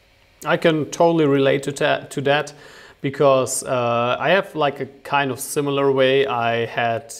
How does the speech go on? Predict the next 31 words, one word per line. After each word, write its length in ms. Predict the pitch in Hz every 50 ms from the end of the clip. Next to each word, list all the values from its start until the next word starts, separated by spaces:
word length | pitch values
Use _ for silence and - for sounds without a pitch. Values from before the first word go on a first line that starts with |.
| - -
a, 800 | 123 117 113 113 113 110 110 113 110 110 110 110 107 107 107 123 - 117 - _
I 80 | - 123
was 160 | 123 120 -
also 220 | 120 135 135 147 131
studying, 640 | - - 147 143 143 151 156 160 170 175 160 143 -
and 160 | - 120 120
I 100 | 117 117
have 160 | 131 131 117 117
a 40 |
bachelor's 500 | 117 113 127 123 131 - - 139 131 127
degree 540 | - - 135 120 123 123 127 131 131 131 120
in 380 | 123 123 120 120 117 117 117 113
Wirtschaftsinformatik. 1300 | - 123 120 135 165 165 - - 123 - - 127 120 113 - 127 113 110 110 110 113 - - 160 156 - - - - - - _
I 100 | - 120
don't 100 | 120 120
know 100 | 120 120
what 180 | 117 120 113 117
the, 280 | - 120 117 113 113 117 - - - - - - - - - - _ -
uh, 220 | 123 123 120 117 -
English 680 | 143 147 156 147 147 147 143 135 - - - - - - 92 131 127 - -
thing 280 | 160 147 143 147 139
for 180 | - - 135 131
that 120 | 135 135 131
is, 80 | 131
but 160 | - - 131 127
it's 120 | 120 -
basically 560 | - - _ - 127 117 120 - 143 131 127
informatics. 720 | 117 - 127 117 113 110 110 117 147 147 143 - - - _ _ _ _ _ _ -
And, 720 | - 139 135 135 135 131 131 135 135 131 123 127 - - - _ _ _ _ _ - _ _ _ _ _ _ -
um, 640 | - 123 127 127 127 127 123 123 127 127 127 123 123 -
when 680 | 139 131 139 135 139 139 143 135 131 131 127 123 123